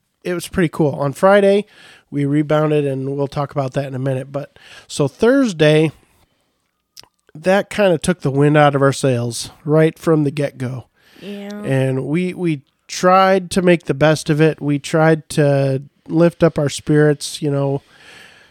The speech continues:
Speaker 1: We spent a lot of time just walking around the expo, just looking at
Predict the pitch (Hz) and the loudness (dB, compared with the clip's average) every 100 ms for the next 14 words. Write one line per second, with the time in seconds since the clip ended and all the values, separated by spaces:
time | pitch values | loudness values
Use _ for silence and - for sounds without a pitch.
0 | _ 139 135 123 - 139 123 117 127 147 | _ -8 -6 -6 -6 -6 -4 -4 0 0
1 | 165 151 170 170 170 147 127 139 127 131 | 0 -2 0 0 0 -4 -6 -6 -4 -4
2 | - 147 151 151 151 156 156 151 - - | -4 -2 0 2 2 0 0 0 -4 -8
3 | 143 143 143 139 - 135 - 143 143 - | 0 2 2 -2 -6 -12 -6 -2 -2 0
4 | 156 151 147 | 0 2 -2